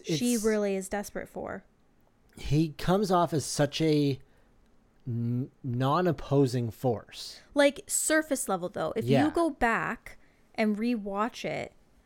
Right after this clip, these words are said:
Speaker 1: there are so many red flags that come up, and how he's like, like, I don't know what word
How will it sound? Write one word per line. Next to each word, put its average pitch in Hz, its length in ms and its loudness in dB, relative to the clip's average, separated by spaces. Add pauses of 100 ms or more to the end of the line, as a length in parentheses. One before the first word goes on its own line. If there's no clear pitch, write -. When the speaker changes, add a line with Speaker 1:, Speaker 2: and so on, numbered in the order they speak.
Speaker 1:
there 262 220 6
are 247 40 2
so 247 420 2
many 226 640 2 (400)
red 208 320 2
flags - 800 -4
that 208 220 -2
come 208 240 -4
up, - 220 -6
and 208 180 0
how 202 240 -2
he's 214 360 -4
like, 196 380 0 (2250)
like, 226 240 0
I 226 120 2
don't 262 160 4
know 277 120 4
what 226 340 2
word 208 600 0